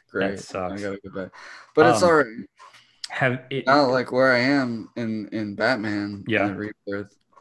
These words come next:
Speaker 1: it's interesting because I know he, he, like, has his Outsiders thing,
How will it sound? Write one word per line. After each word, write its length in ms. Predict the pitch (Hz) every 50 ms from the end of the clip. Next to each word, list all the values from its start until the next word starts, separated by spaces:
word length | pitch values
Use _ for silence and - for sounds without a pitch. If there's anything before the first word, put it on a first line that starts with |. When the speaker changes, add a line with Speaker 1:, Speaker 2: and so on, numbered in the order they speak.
| - - - _ _ _ _ _ _ _ _ _ _ _ _
Speaker 1:
it's 200 | - 120 104 -
interesting 500 | 123 120 - 123 113 - - 113 110 107
because 320 | 107 110 - - 107 - 110
I 60 | 107
know 220 | 113 117 120 120
he, 360 | 120 113 113 113 113 110 98
he, 300 | - 107 110 110 107 107
like, 280 | 104 107 101 104 95 -
has 320 | 113 117 110 110 107 107
his 220 | 110 104 101 95 - -
Outsiders 800 | 107 113 107 - - - 107 104 101 101 101 101 95 - - -
thing, 500 | - 98 98 98 104 104 101 104 110